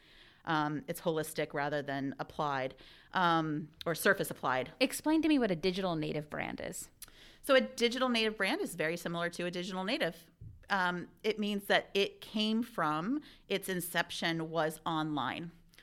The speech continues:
Speaker 1: rather than a brand that was started as a brick and mortar brand and brought to market that way. A digital native brand is one that we see started, um, that may have a store now. So for example, we were just talking about my Rothy mask.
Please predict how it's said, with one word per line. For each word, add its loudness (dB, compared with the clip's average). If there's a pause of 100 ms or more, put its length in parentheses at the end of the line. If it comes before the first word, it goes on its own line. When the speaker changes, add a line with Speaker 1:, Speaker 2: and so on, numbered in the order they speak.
(160)
Speaker 1:
rather 6
than -4
a -2
brand -2
that 0
was -4
started -4
as -4
a -8
brick -6
and -6
mortar 0
brand -2 (300)
and -6
brought 0
to -8
market -2
that 0
way. -2
A -8
digital -6
native -4
brand -4
is -8
one -2
that -4
we -6
see -8
started, -4 (580)
um, -2
that 2
may 4
have 4
a -2
store -2
now. -2 (500)
So 0
for 2
example, 0
we -4
were -2
just -10
talking -4
about -4
my -4
Rothy -2
mask. -2